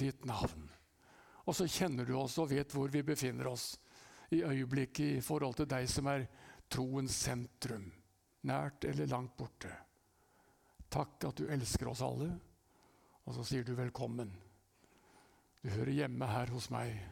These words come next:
i tilgivelsens og forsoningens rike. Så priser jeg deg for at du er her,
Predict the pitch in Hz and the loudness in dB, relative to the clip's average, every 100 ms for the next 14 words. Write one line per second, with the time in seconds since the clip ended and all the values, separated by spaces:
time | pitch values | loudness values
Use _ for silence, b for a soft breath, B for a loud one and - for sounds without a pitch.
0 | B B B B B B B 143 135 143 | B B B B B B B -4 -2 0
1 | 123 127 120 120 - 127 139 120 123 120 | 0 0 0 -2 -2 -4 -4 -4 -4 -4
2 | 123 123 123 - 123 110 - - - - | -4 -4 -4 -4 -4 -4 -6 -4 -4 -6
3 | - _ b b b b b b b b | -18 _ b b b b b b b b
4 | - 139 147 160 - 127 139 143 143 135 | -6 -4 0 0 2 2 0 0 -2 -2
5 | 127 123 104 147 170 | -2 0 2 2 0